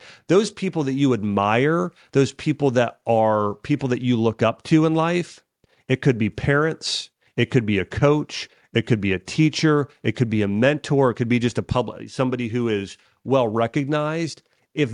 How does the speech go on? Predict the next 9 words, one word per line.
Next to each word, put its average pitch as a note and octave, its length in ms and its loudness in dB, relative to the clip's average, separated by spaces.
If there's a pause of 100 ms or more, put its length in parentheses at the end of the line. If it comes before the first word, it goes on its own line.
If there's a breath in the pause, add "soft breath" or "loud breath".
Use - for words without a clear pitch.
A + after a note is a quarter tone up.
that D#3+ 360 0
person G#2+ 720 0 (180)
then D3 380 2
goes D3 300 4
to C#3 100 2
you B2+ 300 6
and A2 120 0
tells C3+ 380 4
you, F#2 320 0